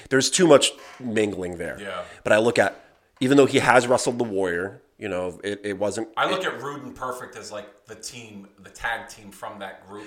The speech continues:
Speaker 2: against the Road Warriors. Like, I, I kinda see that.
Speaker 1: So there's, yeah, so the War-, and then, like, the Warriors and, and Andre. Like,
Speaker 2: Yeah.
Speaker 1: I'm like, Andre's, like, my sounding board. Who could, who could bang with Andre?
Speaker 2: Yeah.
Speaker 1: You know what I mean?
Speaker 2: That's
Speaker 1: It's
Speaker 2: a good
Speaker 1: kinda like
Speaker 2: point.
Speaker 1: my sounding board here.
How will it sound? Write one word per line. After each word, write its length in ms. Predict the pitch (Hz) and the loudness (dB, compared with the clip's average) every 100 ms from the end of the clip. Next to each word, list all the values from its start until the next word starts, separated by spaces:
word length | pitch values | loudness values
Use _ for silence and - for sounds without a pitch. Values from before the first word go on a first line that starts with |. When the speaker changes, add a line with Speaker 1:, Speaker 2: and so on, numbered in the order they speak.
| 104 | -18
Speaker 2:
against 320 | 101 107 107 - | -18 -16 -16 -16
the 60 | |
Road 280 | 101 98 98 | -10 -10 -10
Warriors. 440 | 90 82 82 - 95 | -14 -16 -18 -18 -16
Like, 180 | 92 | -14
I, 200 | 95 107 107 | -10 -10 -10
I 20 | |
kinda 320 | - 117 110 | -10 -10 -12
see 240 | 110 - 110 | -14 -16 -14
that. 200 | 104 101 | -10 0
Speaker 1:
So 240 | 151 123 | 2 2
there's, 440 | 123 147 135 110 117 | 2 2 2 0 0
yeah, 280 | 139 113 | 4 6
so 140 | - 147 | 4 -4
the 200 | 151 147 | 0 2
War-, 260 | 143 180 170 | 6 6 8
and 160 | 151 | 8
then, 220 | 160 151 135 | 8 6 4
like, 160 | 135 | 0
the 80 | 147 | 0
Warriors 500 | 104 113 135 139 127 | 0 6 8 8 6
and, 500 | 151 131 131 127 110 - | 6 6 6 4 -2 -2
and 440 | 123 120 117 113 | 0 0 -2 -2
Andre. 540 | - 120 156 113 85 85 | 2 4 4 2 0 -2
Like, 160 | 101 | -2
Speaker 2:
Yeah. 120 | 107 139 | 4 4
Speaker 1:
I'm 120 | 170 | 6
like, 160 | 156 - - - - | 4 2 -16 -20 -4
Andre's, 340 | 135 165 165 147 | 6 8 10 10
like, 140 | 143 | 10
my 120 | 120 | 8
sounding 460 | 117 - 131 123 107 | 6 10 10 10 6
board. 220 | 90 87 | 0 -4
Who 180 | - 185 | 2 2
could, 300 | 190 156 117 - - | 4 2 0 -10 -6
who 80 | |
could 160 | 185 151 | -2 8
bang 200 | 160 147 | 10 12
with 100 | 139 | 10
Andre? 420 | 117 113 101 73 - | 10 8 2 -4 -2
Speaker 2:
Yeah. 280 | 127 113 - | 2 2 2
Speaker 1:
You 80 | 117 | 6
know 100 | 127 | 10
what 120 | 123 | 12
I 80 | 123 | 12
mean? 180 | 123 120 | 10 8
Speaker 2:
That's 120 | 120 | 6
Speaker 1:
It's 0 | |
Speaker 2:
a 20 | - | 6
good 40 | |
Speaker 1:
kinda 100 | 123 | 8
like 100 | 120 120 | 8 8
Speaker 2:
point. 40 | |
Speaker 1:
my 80 | 120 | 6
sounding 380 | - 120 117 107 | 8 8 8 8
board 140 | 98 | 4
here. 120 | 98 | 0